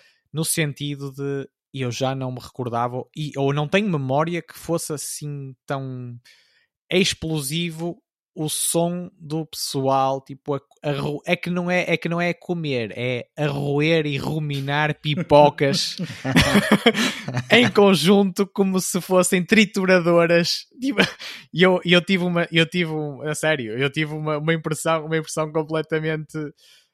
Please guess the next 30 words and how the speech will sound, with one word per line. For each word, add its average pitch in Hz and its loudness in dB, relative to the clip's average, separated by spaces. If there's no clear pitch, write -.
eh, 160 0
apetecia-me, 165 -4
e 104 -20
ach-, - -10
claro 127 -8
que - -12
me 127 -6
mantive 127 -8
sempre 123 -10
calado, 120 -6
assim 110 -12
como 113 -12
deve 117 -8
acontecer 117 -8
nos 117 -10
filmes, 131 -10
n-, 123 -8
nem 151 -2
com 143 -4
o 131 -6
Lázaro 123 -4
troquei 123 -6
nenhuma 123 -6
impressão, 127 -8
eh, 131 -2
mas 147 -2
apeteceu-me 151 -4
dar 143 0
um 131 -2
berro 127 -6